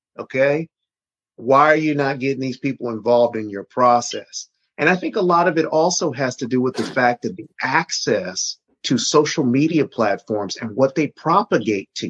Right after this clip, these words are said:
you, they propagate a level of convenience to you that makes you believe that it's a, a zero-sum game, that you're gonna come here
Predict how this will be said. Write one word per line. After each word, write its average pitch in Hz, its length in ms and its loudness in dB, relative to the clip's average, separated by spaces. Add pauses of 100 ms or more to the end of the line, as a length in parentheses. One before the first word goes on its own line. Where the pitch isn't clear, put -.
you, 82 140 -16 (400)
they 143 100 4
propagate 170 720 0
a 117 160 -4
level 143 340 4
of 113 140 0
convenience 131 800 -2
to - 160 -6
you 92 460 -6 (240)
that 117 160 0
makes 165 320 2
you 175 80 2
believe 127 760 0
that 117 180 2
it's 110 220 -4
a, 95 240 -2 (300)
a - 80 -4
zero-sum 135 680 4
game, 113 300 2
that 101 160 -8
you're 156 80 -2
gonna 165 200 -2
come 147 300 0
here 135 520 0